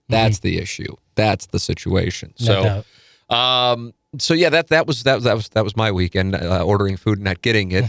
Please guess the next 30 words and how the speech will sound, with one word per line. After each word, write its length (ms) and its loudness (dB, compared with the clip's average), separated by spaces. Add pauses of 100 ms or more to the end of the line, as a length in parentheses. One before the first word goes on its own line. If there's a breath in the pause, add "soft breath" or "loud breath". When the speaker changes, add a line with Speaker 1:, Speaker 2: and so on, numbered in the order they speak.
Speaker 2:
<laughs> 360 2 (300)
Speaker 1:
Of 40 -12
course, 200 2
some 200 -2
golf 360 2
in 140 2
there. 260 4 (480 soft breath)
Um, 480 0 (100)
and 140 0
something 320 0
that 120 2
we 100 0
had 160 2
a 40 2
request 560 2
also 360 2
in 80 2
the 40 0
text 280 0
inbox 340 2
to 60 -20
talk 320 0
about 280 2
is 200 -2
the 80 -6
Maria 340 2
Taylor, 400 2
Rachel 320 2
Nichols 420 -2
thing. 240 -2